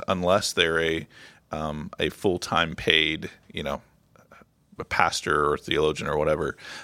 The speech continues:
um, but that they understand that, that this is relevant to whatever sphere of life that they're in, and that God has called us to be Christians in whatever sphere of life that we're in, and to actually be good theologians, I think,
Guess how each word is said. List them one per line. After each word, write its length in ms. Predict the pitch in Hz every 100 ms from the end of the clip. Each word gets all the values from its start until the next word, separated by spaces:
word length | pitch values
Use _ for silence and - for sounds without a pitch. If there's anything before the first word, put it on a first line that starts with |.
| -
um, 220 | 85 80
but 140 | -
that 120 | 117 123
they 80 |
understand 560 | 123 120 - 120 120 117
that, 160 | 101 -
that 240 | 104 107 -
this 360 | - 90 98 -
is 120 | 101
relevant 420 | 87 98 104 95
to 140 | - 92
whatever 920 | 95 95 90 98 104 101 92 131 - -
sphere 400 | - - 90 90
of 80 |
life 320 | 85 80 80 -
that 160 | -
they're 220 | - 76
in, 340 | - 73 69 - - - - -
and 120 | 80
that 100 | 76
God 200 | 87 85
has 140 | 80
called 220 | - 80 82
us 100 | -
to 80 |
be 100 | 78
Christians 640 | 73 - 82 - 73 71 - -
in 80 | 76
whatever 320 | 78 85 85
sphere 200 | - 85
of 60 | 82
life 220 | 71 -
that 100 | 78
we're 140 | 76 64
in, 320 | 55 69 - _
and 480 | - 82 78 76 -
to 220 | - 82 73
actually 460 | 82 - - 80 80
be 180 | 82 73
good 260 | 135 85
theologians, 720 | - 85 76 82 73 76 76 - 87
I 100 | 90
think, 400 | - 69 90